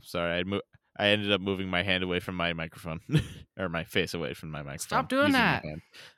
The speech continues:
Speaker 1: Sorry. <laughs> Force of habit. <laughs> Try-
Speaker 2: Um, do you kiss dogs?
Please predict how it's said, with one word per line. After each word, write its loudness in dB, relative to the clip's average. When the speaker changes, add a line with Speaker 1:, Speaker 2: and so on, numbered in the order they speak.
Speaker 1:
Sorry. 8
<laughs> -16
Force -2
of -6
habit. 2
<laughs> -20
Try- 4
Speaker 2:
Um, -2
do -2
you 0
kiss -2
dogs? -4